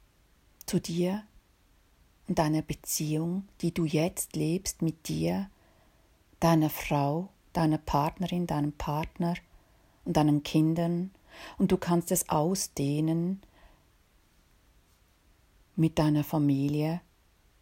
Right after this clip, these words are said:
mit deinen Angehörigen, mit deinen Freunden.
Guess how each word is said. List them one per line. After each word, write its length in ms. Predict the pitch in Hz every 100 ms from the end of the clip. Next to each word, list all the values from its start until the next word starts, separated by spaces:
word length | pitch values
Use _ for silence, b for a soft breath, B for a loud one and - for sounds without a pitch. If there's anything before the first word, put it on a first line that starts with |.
| _ - _ _ _ _ _ _ _ _ _
mit 140 | - 185
deinen 260 | 175 165
Angehörigen, 840 | - 175 196 185 185 185 190 190 180
mit 160 | 170
deinen 300 | 170 170 170
Freunden. 920 | 160 - 151 147 160 175 190 190 202